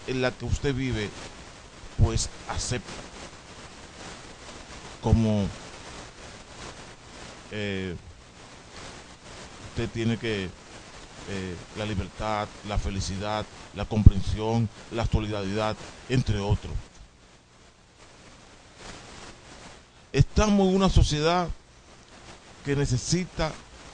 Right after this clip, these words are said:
cambiar radicalmente en el comportamiento de los que están aquí y de los que vienen. Entonces, si los que están aquí, vamos, si los que somos de aquí estamos cambiando, pues los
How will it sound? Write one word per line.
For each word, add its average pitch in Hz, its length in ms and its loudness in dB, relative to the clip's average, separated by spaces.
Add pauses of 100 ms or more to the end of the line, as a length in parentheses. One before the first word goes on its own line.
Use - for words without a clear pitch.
(140)
cambiar 135 640 2 (640)
radicalmente 107 920 0 (1120)
en 104 160 0
el 107 100 0
comportamiento 104 920 4 (380)
de 139 160 6
los 143 100 10
que 139 100 2
están 156 380 8
aquí 147 360 6
y 139 40 6
de 127 120 8
los 117 120 4
que 104 120 0
vienen. 98 400 0
Entonces, 170 340 2 (440)
si 165 180 10
los 165 120 6
que 156 100 0
están 196 220 6
aquí, 156 400 6 (380)
vamos, 175 260 6 (360)
si 147 200 0
los 147 140 4
que 147 80 4
somos 208 260 8
de 175 60 10
aquí 127 300 2 (380)
estamos 165 400 6
cambiando, 104 600 4 (680)
pues 135 400 10 (600)
los 143 280 12